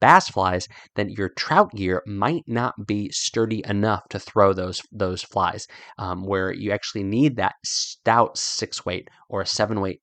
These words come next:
or even an eight weight to throw some of these larger flies. So you, if, if you really get into fly fishing for warm water fish and you, you really wanna pursue larger bass, whether they be smallmouth or largemouth,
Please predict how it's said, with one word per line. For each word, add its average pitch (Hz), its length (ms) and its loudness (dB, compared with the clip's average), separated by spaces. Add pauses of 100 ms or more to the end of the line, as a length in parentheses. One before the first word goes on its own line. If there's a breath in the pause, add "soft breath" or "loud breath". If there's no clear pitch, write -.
or 98 40 -12
even 98 200 -8
an 92 180 -6
eight 113 240 -4
weight 98 220 -8
to 107 100 -10
throw 104 180 -4
some 98 220 -6
of 92 60 -8
these 95 160 -8
larger 95 340 -2
flies. 92 460 -6 (320 loud breath)
So 143 120 4
you, 127 160 4
if, 127 440 -4
if 123 200 -4
you 113 180 0
really 143 340 6
get 120 120 4
into 104 280 2
fly 95 220 6
fishing 98 240 -2
for 95 140 2
warm 90 220 2
water 87 300 2
fish 92 220 -4 (100)
and 107 180 0
you, 95 100 -4
you 104 160 -4
really 131 220 8
wanna 101 280 6
pursue 95 380 -2 (300 loud breath)
larger 101 640 4
bass, 90 420 0
whether 95 260 0
they 92 80 -10
be 95 160 -8
smallmouth 98 460 -2
or 98 80 -4
largemouth, 95 420 -2